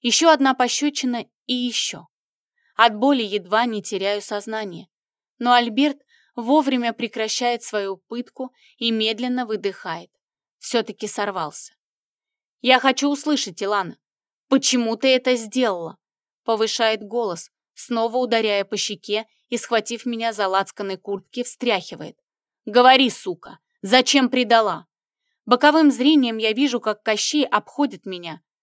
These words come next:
подходит к противоположной стене, где находится коллекция холодного оружия, что-то снимает оттуда и возвращается к нам. «Не надо»,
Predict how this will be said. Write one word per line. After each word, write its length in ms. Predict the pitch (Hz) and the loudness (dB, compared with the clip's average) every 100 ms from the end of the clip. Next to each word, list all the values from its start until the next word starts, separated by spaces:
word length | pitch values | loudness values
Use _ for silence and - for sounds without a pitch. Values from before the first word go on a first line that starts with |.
| _ _ _ _ _ - | _ _ _ _ _ 2
подходит 540 | 247 - 269 247 254 | 2 2 -4 -2 -6
к 80 | _ | _
противоположной 800 | 226 202 214 196 208 214 208 202 | -10 -4 -4 -2 -2 -2 -4 -8
стене, 460 | - 202 196 226 - _ _ | -8 -10 -8 -10 -12 _ _
где 180 | 220 247 | 0 2
находится 540 | 240 - 254 226 - | 2 0 -4 -4 -8
коллекция 540 | 220 220 220 214 - 202 | -4 -2 -2 -6 -8 -6
холодного 580 | 214 208 202 196 196 | -4 -4 -4 -4 -4
оружия, 460 | 196 202 185 185 - _ _ _ | -4 -6 -12 -14 -16 _ _ _
что-то 340 | - 294 294 | -2 0 2
снимает 560 | 247 - 214 226 247 240 | 0 -2 -2 0 -2 -2
оттуда 500 | 226 - 220 202 196 _ _ _ | -6 -6 -10 -8 -8 _ _ _
и 100 | 226 | -4
возвращается 720 | 226 214 214 - 214 208 214 | -2 0 -2 -2 -6 -6 -10
к 80 | - | -10
нам. 300 | 175 165 165 _ _ _ _ _ _ | -12 -12 -20 _ _ _ _ _ _
«Не 220 | - 240 247 | -2 2 4
надо», 380 | 247 190 180 | 2 0 -6